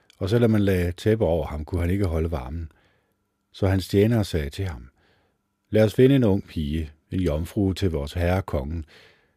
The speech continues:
Hun skal varte kongen op og pleje ham, og hun skal ligge i dine arme, herre og konge, så du kan få varmen." De ledte efter en smuk, ung pige i hele Israels område,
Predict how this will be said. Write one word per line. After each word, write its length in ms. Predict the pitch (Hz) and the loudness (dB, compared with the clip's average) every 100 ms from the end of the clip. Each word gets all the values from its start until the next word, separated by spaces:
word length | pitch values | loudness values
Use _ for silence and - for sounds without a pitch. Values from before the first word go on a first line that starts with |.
| _ - | _ -2
Hun 140 | 110 | 0
skal 160 | 120 135 | 2 4
varte 280 | 95 85 | 4 2
kongen 340 | 85 87 82 78 | -2 0 0 0
op 300 | 67 78 - | -2 -4 -6
og 80 | - | -8
pleje 340 | 90 78 101 | -4 0 2
ham, 280 | 92 87 85 - _ _ | 2 0 -4 -12 _ _
og 100 | - | -6
hun 100 | 98 | -4
skal 180 | 123 117 | -2 -2
ligge 220 | 101 123 | 0 0
i 40 | 143 | -2
dine 240 | 135 139 | -2 -4
arme, 400 | 87 80 76 98 | -4 -4 -4 -4
herre 400 | 85 76 73 80 - | -4 -4 -4 -6 -10
og 80 | |
konge, 340 | - 78 69 78 - - - | -8 -6 -6 -10 -14 -20 -12
så 120 | - | -4
du 80 | 95 | -4
kan 100 | 90 | 0
få 200 | 120 113 | 2 2
varmen." 460 | 82 76 92 82 - _ _ _ _ _ _ _ _ | 2 -2 -2 -4 -8 _ _ _ _ _ _ _ _
De 60 | 117 | 4
ledte 240 | 113 131 | 8 10
efter 260 | 123 101 104 | 10 8 4
en 80 | 92 | 2
smuk, 380 | - 98 101 - | 2 0 0 -6
ung 240 | 85 80 - | -8 -8 -10
pige 280 | - 90 92 | -4 0 0
i 40 | 82 | 2
hele 260 | 90 90 | 2 2
Israels 400 | 85 - 82 76 | 0 -4 -4 -2
område, 500 | 87 98 98 95 92 | 2 4 6 4 4